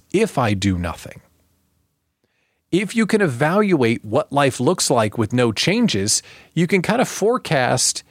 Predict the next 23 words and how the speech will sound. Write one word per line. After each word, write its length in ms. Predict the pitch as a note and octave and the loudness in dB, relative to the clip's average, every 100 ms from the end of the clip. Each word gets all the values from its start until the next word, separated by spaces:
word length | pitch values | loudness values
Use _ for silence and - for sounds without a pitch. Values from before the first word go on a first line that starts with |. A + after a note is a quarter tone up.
| _ _ _ _ - | _ _ _ _ -4
"Am 200 | A2 B2+ | -2 0
I 120 | C#3+ | 0
in 120 | F#3 | 0
a 40 | F3+ | 0
bad 320 | F3 F#3 E3 | 0 0 -2
situation, 720 | G3 F#3 F#3 F#3+ - B3 A3 | -4 -2 0 0 0 -2 -2
or 340 | - C#3+ C#3 - | -2 0 0 0
is 260 | C#3 C3+ | -2 0
this 160 | C#3+ B2+ | 0 0
something 400 | - C3 C#3 B2+ | -2 -2 -2 0
that 120 | A2+ | 0
I 80 | A2+ | 0
can 220 | - G#2+ | -2 -4
ride 280 | G2+ G2 F#2+ | -4 -4 -4
out?" 300 | F2 - - | -6 -8 -4
And 240 | A#2+ G#2 | -2 0
when 280 | G#2+ D#3 G#3 | 0 -2 -2
you 160 | G#3+ A3+ | -2 0
know 460 | G#3+ A#3 C3+ A#2 B2 | 0 0 0 0 0
that 160 | - - | -2 -2
action 440 | C3+ C3+ - C3 | -4 -2 -4 -2
is 160 | G#2+ A#2+ | -2 0
needed, 480 | A#3 F3 A#2+ A#2 | 0 0 0 -2